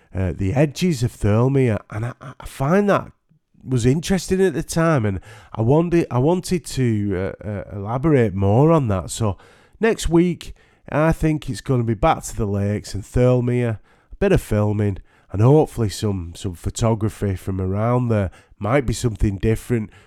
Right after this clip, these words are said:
just looking at textures, tree stumps, and focusing on, uh, where the water has receded and what has been left behind.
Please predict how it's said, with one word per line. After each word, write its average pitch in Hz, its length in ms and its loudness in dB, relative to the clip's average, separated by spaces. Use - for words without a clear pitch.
just 156 320 2
looking 107 280 -4
at 92 140 -6
textures, 123 640 -4
tree 123 360 -2
stumps, 117 440 -8
and 95 140 -10
focusing 107 640 -4
on, 101 220 -2
uh, 95 200 0
where 107 320 0
the 95 140 0
water 110 480 2
has 90 160 -4
receded 98 720 -6
and 87 200 -8
what 92 180 -6
has 107 140 -12
been 90 260 -4
left 87 300 -8
behind. 87 500 -6